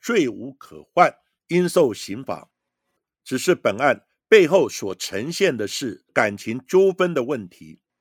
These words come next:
在我们的节目之中也讲述过不少感情纠葛以及分手杀人的案例。情感的问题本来就是最难处理的，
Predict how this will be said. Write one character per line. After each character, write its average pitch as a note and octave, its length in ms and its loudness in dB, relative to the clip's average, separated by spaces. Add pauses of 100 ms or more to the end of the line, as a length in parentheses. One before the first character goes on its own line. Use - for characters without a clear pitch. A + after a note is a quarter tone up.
(260)
在 E3+ 240 2
我 A#2 120 2
们 A2 140 -4
的 A2+ 100 -2
节 A2+ 220 -6
目 D3+ 180 -6
之 C3+ 160 -8
中 B2+ 300 -6 (280)
也 D#3 180 0
讲 G#2 260 -2
述 C#3+ 200 -4
过 C#3 220 -2
不 D#3 160 -10
少 E2+ 300 -8 (240)
感 A#2 240 0
情 C3 280 -8
纠 F3+ 200 -2
葛 G2+ 300 -10 (200)
以 A#2+ 120 -8
及 A2+ 180 -6 (160)
分 G#3+ 220 2
手 F#2 220 -6
杀 D3+ 300 -4
人 F#2+ 220 -8
的 E2+ 140 -20
案 G#2+ 260 -8
例。 C3 240 -8 (480)
情 G3+ 240 -6
感 B2 200 2
的 A#2+ 100 -4
问 C#3+ 240 -4
题 F2+ 300 -14 (260)
本 A2 160 -2
来 A#2+ 160 4
就 D3 220 -2
是 A#2+ 180 -8
最 A3 320 -4
难 G2 220 -6
处 G#2 300 -12
理 G2 160 -10
的， D2+ 240 -18